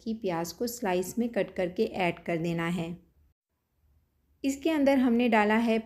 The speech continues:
पाँच छोटे वाले टमाटर, नहीं है तो जो हम रेगुलर यूज़ करते हैं टमाटर, वो आपने बड़े-बड़े साइज़ में कट करके ऐड कर देना है।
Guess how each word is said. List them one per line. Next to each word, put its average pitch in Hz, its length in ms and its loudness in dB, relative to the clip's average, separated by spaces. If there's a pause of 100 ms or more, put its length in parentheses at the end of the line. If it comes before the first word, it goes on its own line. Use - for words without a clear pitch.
पाँच 202 360 -2
छोटे 208 320 -2
वाले 196 260 0
टमाटर, 185 520 -2
नहीं 214 440 4
है 233 160 2
तो 226 180 0
जो 220 220 0
हम 214 200 2
रेगुलर 220 720 -2
यूज़ 196 280 -4
करते 185 260 -6
हैं 196 160 0
टमाटर, 190 440 -4
वो 208 220 0
आपने 208 420 -2
बड़े-बड़े 208 560 0
साइज़ 180 400 -6
में 226 140 -4
कट 180 160 -6
करके 185 480 -4
ऐड 170 280 -6
कर 180 100 -4
देना 175 340 -4
है। 190 200 -4